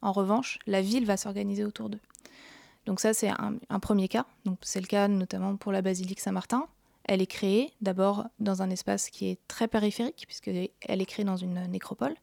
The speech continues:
une ancienne nécropole, euh, et ensuite elle devient centrale.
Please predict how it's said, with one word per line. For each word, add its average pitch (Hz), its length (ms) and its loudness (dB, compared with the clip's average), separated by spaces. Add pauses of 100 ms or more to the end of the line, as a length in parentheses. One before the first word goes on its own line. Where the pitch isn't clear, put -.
(520)
une 196 80 2
ancienne 202 240 2
nécropole, 220 400 -4 (640)
euh, 190 240 4
et 196 120 4
ensuite 185 280 4
elle 233 100 6
devient 202 260 6
centrale. - 340 -4